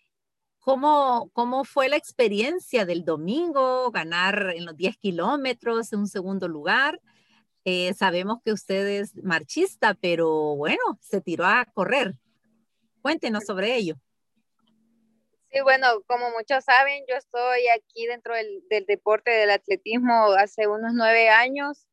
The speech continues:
Speaker 2: y aproximadamente unos ocho que yo soy marchista. Entonces, la gente normalmente se sorprende de que dicen que los, con frecuencia los marchistas son un poco más lentos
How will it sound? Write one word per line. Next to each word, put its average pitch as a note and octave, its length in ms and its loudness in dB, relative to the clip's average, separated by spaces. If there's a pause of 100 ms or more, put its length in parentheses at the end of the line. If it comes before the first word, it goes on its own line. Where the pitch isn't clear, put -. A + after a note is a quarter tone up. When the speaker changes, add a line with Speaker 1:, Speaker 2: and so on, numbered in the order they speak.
(140)
Speaker 2:
y A3 140 -6
aproximadamente A3 840 -4
unos B3 220 -2
ocho B3 400 0
que A3 140 0
yo G#3+ 160 0
soy A3 140 -6
marchista. A#3+ 600 -2
Entonces, A3 800 0 (420)
la A#3+ 120 4
gente D4 340 4
normalmente C#4+ 480 -2
se C#4+ 140 -6
sorprende B3+ 500 -2
de B3+ 320 0
que G#3+ 500 -4 (360)
dicen A#3 380 -4
que G3 460 0 (160)
los, B3 760 2
con C#4 160 4
frecuencia C#4+ 500 2
los C#4+ 140 -2
marchistas B3 540 -4
son A#3+ 120 -10
un B3 100 -8
poco A#3+ 260 2
más A#3 180 0
lentos A3 680 -2